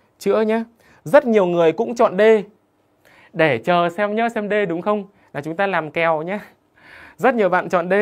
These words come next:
Nghe có vẻ định nghiêng về D nhỉ? Nào, bắt đầu. Câu này bắt buộc phải đặt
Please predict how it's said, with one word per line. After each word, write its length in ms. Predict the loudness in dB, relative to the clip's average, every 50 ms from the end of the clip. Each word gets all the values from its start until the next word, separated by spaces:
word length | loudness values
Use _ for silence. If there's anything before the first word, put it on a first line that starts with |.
| 0 -2 -4 -10 _ _ -4
Nghe 180 | -2 0 0
có 140 | 0 0 0
vẻ 220 | 2 2 2 2 0
định 160 | -2 -2 -2
nghiêng 200 | -2 -2 -2 -2
về 100 | -2 -2
D 280 | 0 0 0 -2 -2
nhỉ? 80 | -6 -8 -10 -12 _ _ _ _ _ _ _ _ _ _ _ _ _ _ -4
Nào, 280 | -2 0 0 0 -2 -6 _
bắt 100 | -6 0
đầu. 140 | 0 0 0 -2 -6 _ _ _ _ _ _ _ _ _ _ _ _ _ _ _ _ _ _ _ _ _ _ _ _ _ _ _ _ -6
Câu 160 | -2 -2 -2
này 180 | 0 -2 -2 -2
bắt 180 | -2 -4 -4
buộc 260 | -2 -2 -2 -2 -2 -4
phải 200 | -8 -8 -8 -6
đặt 180 | -4 -4 -4